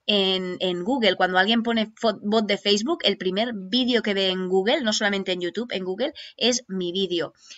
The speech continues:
Y luego también vamos bajando y fijaros que en la primera página tenemos mi post de mi blog, no solamente de canal YouTube, ya no en mi canal YouTube, sino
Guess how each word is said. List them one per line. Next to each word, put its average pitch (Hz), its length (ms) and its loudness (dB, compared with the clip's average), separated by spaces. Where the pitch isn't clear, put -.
Y 262 320 2
luego 214 320 0
también 254 400 4
vamos 262 380 4
bajando 277 640 4
y 269 140 6
fijaros 262 560 4
que 277 160 4
en 240 80 4
la 208 120 6
primera 233 440 2
página 269 500 2
tenemos 254 840 4
mi 220 440 4
post 240 440 2
de 214 240 2
mi 233 180 4
blog, 208 380 4
no 214 120 4
solamente 226 440 2
de 202 80 0
canal 202 240 4
YouTube, 226 240 -2
ya 220 100 6
no 220 80 4
en 220 60 4
mi 214 80 2
canal 202 180 8
YouTube, 208 260 0
sino 233 380 2